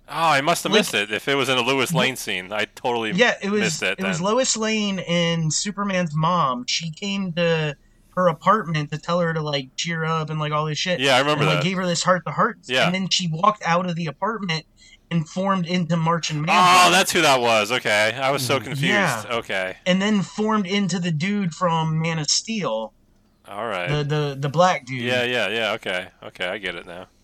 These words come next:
Speaker 1: I didn't know
Speaker 2: Yeah,
Speaker 1: he could
Speaker 2: no,
Speaker 1: do
Speaker 2: like
Speaker 1: that, 'cause I don't know anything about
Speaker 2: Oh,
Speaker 1: him.
Speaker 2: yeah, yeah. He, um, he can shapeshift, basically,
Speaker 3: Yeah.
Speaker 2: to other forms. Like, dude, like, I, I,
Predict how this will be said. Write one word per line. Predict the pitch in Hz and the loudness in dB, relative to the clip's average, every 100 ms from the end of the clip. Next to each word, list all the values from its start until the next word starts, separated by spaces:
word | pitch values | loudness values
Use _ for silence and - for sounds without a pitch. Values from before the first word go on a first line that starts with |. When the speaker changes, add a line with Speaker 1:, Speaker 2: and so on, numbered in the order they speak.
| - | -6
Speaker 1:
I | |
didn't | 120 131 | -4 2
know | |
Speaker 2:
Yeah, | 135 | 4
Speaker 1:
he | 135 | 4
could | 160 | 4
Speaker 2:
no, | 165 | 4
Speaker 1:
do | 139 | 4
Speaker 2:
like | - 101 - - | 4 2 -2 -8
Speaker 1:
that, | 123 | -8
'cause | 117 | 0
I | 117 | 0
don't | 127 | 2
know | 117 | 0
anything | 120 110 | -2 -4
about | 104 110 110 | -2 0 2
Speaker 2:
Oh, | 226 | 4
Speaker 1:
him. | |
Speaker 2:
yeah, | 262 160 | 4 2
yeah. | 180 147 - _ _ _ | 0 -2 -6 _ _ _
He, | - 208 | -4 0
um, | 233 220 196 | 2 2 0
he | 156 190 | -2 -2
can | 220 196 185 | -2 -2 -6
shapeshift, | 143 151 - 180 - 147 113 - - - | -6 -2 0 0 -2 -2 -4 -8 -14 -10
basically, | 131 123 135 120 123 123 | -6 -6 -6 -6 -8 -6
Speaker 3:
Yeah. | 120 113 104 _ _ _ | -6 -6 -8 _ _ _
Speaker 2:
to | - 135 | -10 -4
other | 135 131 | -4 -4
forms. | 147 131 127 127 | -4 -6 -4 -4
Like, | 135 113 160 | -4 -6 -4
dude, | 156 160 | -4 -2
like, | 147 151 - _ - - _ - | -2 -2 -6 _ -20 -20 _ 0
I, | 170 190 180 | 2 2 -2
I, | 143 | -6